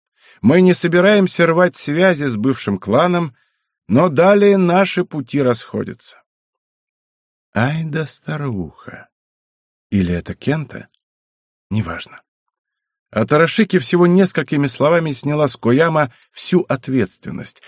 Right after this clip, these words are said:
снизив репутационные потери до минимума.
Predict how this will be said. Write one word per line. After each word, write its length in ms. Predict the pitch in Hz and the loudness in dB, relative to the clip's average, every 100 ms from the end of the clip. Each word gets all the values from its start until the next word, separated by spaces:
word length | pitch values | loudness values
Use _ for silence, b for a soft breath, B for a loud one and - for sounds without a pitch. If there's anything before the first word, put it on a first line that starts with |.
| B | B
снизив 540 | B - 151 156 170 131 | B 2 4 4 2 0
репутационные 800 | 131 135 120 - 120 98 92 | -2 0 -2 0 0 0 0
потери 420 | - 98 - 127 127 | -2 -4 0 2 2
до 180 | 110 | 2
минимума. 680 | 104 104 95 87 87 95 | 2 2 2 -2 -6 -12